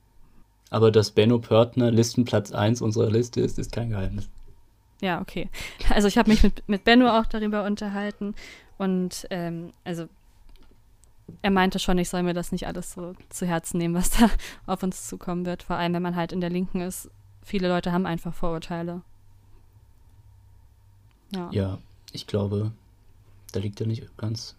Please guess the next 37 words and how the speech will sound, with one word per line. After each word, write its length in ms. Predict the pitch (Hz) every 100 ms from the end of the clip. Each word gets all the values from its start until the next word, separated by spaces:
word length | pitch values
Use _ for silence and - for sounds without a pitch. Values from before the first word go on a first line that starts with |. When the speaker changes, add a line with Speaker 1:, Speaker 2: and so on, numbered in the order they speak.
| _
Speaker 1:
daneben. 420 | 135 107 98 98 - _ _ - - 214
Speaker 2:
Ja. 240 | 196 180
<laughs> 60 | - 240 - - - - - _ _ - _ - _ _ _ _ _ _ _ _ -
Speaker 1:
Ja. 380 | 131 113 101 104
Speaker 2:
Ja, 320 | 180 196 196 185 -
ich 100 | -
bin 140 | 247 247
mal 120 | 214
gespannt. 360 | 208 196 185
Also 180 | 180 185
die 140 | 190 175
A 80 |
F 80 | 196
D 120 | 214
hat 140 | 202 196
ja 140 | 175
auch 60 | 185
fünf 200 | 190 185
Sitze 260 | 185 -
bekommen. 460 | 190 185 202 202 240 - - - - - _ - _ _ _ _ _ - _
Speaker 1:
Du 140 | 147 127
hast 100 | 127
eben 160 | 131
das 120 | 139 -
Geschlechterverhältnis 760 | 117 127 - 139 107 101 98
angesprochen 520 | 101 104 107 107 104 101
der 100 | 101
einzelnen 400 | 104 - 104 101
Parteien. 480 | 101 104 104 127 - _ -
Hast 160 | 226 -
du 60 |
dir 100 | 226
mal 140 | 214 208
den 80 |
Speaker 2:
Mhm. 60 | 101
Speaker 1:
Spaß 300 | - 113 -
gemacht, 420 | 117 117 120 -